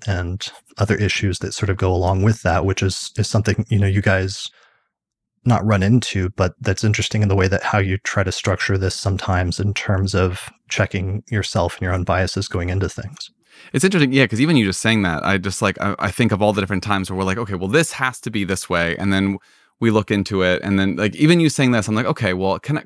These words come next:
Speaker 2: can I change my, my opinions about all of these, like, my belief system regarding, uh, specifically astrology? It's like, can I actually believe it?" And it's like, "Well, I guess if I reevaluate all of these things," and I'm thinking now specifically of the scientist you mentioned who chose to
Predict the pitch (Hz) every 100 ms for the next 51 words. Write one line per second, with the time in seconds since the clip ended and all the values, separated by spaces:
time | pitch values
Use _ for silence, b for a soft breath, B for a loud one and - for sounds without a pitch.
0 | - 160 165 156 139 135 131 - 113 104
1 | 104 98 101 98 - 107 104 95 92 113
2 | 92 87 - - 107 104 92 95 90 -
3 | - - 101 - 104 104 101 113 107 -
4 | - 107 - 98 90 87 b b - 107
5 | 98 95 95 92 90 - - - 92 92
6 | 85 80 92 92 90 85 90 117 107 -
7 | 104 104 - 98 90 101 101 95 104 123
8 | 127 101 123 175 - b b b - 113
9 | 104 104 120 127 101 101 104 104 95 92
10 | 92 107 104 92 90 85 117 101 98 98
11 | 131 117 104 98 - 95 - - 95 82
12 | 85 - 92 92 90 - 90 87 85 87
13 | 85 82 - 85 85 - 87 82